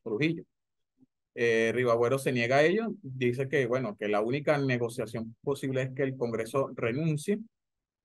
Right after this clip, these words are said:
y mientras se está produciendo esta negociación, eh, recordemos que Riva Agüero había montado un, un gobierno en Trujillo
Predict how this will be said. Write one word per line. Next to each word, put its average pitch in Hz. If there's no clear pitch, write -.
y 151
mientras 135
se 139
está 123
produciendo 151
esta 170
negociación, 160
eh, 113
recordemos 117
que 147
Riva 123
Agüero 113
había 135
montado 123
un, 123
un 120
gobierno 127
en 135
Trujillo 139